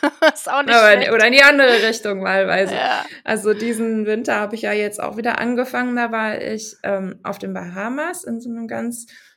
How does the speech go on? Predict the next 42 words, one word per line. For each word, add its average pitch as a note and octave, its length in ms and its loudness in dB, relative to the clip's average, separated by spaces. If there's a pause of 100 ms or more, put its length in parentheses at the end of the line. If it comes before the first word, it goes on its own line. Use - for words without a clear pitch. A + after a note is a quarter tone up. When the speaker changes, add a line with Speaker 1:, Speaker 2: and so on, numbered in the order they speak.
(120)
Speaker 2:
unbekannten G#3+ 1040 -8
Teil, G#3+ 640 -8
äh, G3 320 -8 (100)
Exuma A3 400 -10
Keys D4+ 400 -16
nennt A#3 180 -10
sich C4 140 -18
das, A#3 200 -12
ist A3 120 -18
ein G3 80 -12
ganz F#3+ 240 -12
schöner G#3+ 260 -8
Speaker 1:
Mhm. G#3 60 -8
Speaker 2:
Nationalpark. A3 840 -10 (360)
Dann G3+ 120 -6
bin G#3 100 -4
ich G#3 140 -8
nach G3+ 160 -10
Hause G3+ 260 -8
gekommen, B3 480 -10
war, G#3+ 360 -8 (260)
war, G2+ 480 -14 (160)
ich - 60 -20
glaub, - 180 -10
eine D3 160 -14
Woche E3 220 -14
zu G#3 160 -18
Hause B3 240 -4
oder C#4+ 200 0
so. D4+ 200 -4
Und B3 100 -2
dann A#3 160 4
bin B3+ 140 0
ich B3 100 -8
nach A3 180 0
Nordnorwegen G3 800 -2
in F3+ 60 -4
den F3 200 -4
Winter E3 300 -6
geflogen. E3+ 520 -10
<laughs> - 140 -6 (300)
Speaker 1:
Oh, G4 220 6